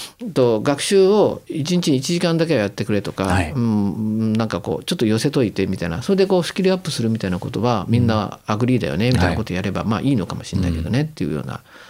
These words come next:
Speaker 1: そういう感じがするね。
Speaker 2: ですね。
Speaker 1: うん。
Speaker 2: この方、船で聞いてるのかちょっとわかんないですけども、ね、また降りた際は遊びに来ていただいて。
Speaker 1: はい。
Speaker 2: さあ、この「経営のヒントプラス」と連動して、ちょうど月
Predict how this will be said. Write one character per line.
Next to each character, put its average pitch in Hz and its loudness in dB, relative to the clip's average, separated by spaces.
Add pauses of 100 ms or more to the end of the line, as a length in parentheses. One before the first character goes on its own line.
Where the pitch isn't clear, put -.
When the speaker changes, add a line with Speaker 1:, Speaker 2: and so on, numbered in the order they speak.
(180)
Speaker 1:
そ - 0
う - 4
い - -2
う - -2
感 214 4
じ 196 2
が 180 2
す - -6
る 165 -2
ね。 185 -2 (800)
Speaker 2:
で - -6
す - -2
ね。 - 0
Speaker 1:
う 131 2
ん。 98 0 (540)
Speaker 2:
こ 90 -4
の 90 -2
方、 87 -2
船 120 4
で 98 2
聞 98 0
い 95 2
て - 2
る 92 2
の 90 2
か 85 -2
ち - 0
ょ - 4
っ - -10
と 87 -2
わ 82 -2
か 98 0
ん 92 2
な 85 2
い 82 0
で 76 -4
す - -4
け 87 -4
ど 78 -6
も、 76 -6
ね、 95 0
ま 87 -2
た 90 0
降 113 6
り 101 2
た 87 0
際 78 -2
は 76 0
遊 92 0
び 82 -2
に 82 0
来 - -4
て 87 -4
い 80 -4
た 135 2
だ 78 -2
い - -6
て。 85 -4
Speaker 1:
は 82 -4
い。 - -16 (320)
Speaker 2:
さ - 6
あ、 117 2
こ 143 4
の 139 4
「経 139 4
営 143 4
の 139 8
ヒ 139 8
ン - 6
ト 131 4
プ 151 6
ラ 123 6
ス」 - -8
と - 0
連 104 6
動 101 6
し - 0
て、 98 2
ち - 2
ょ 139 6
う - 4
ど 120 6
月 110 4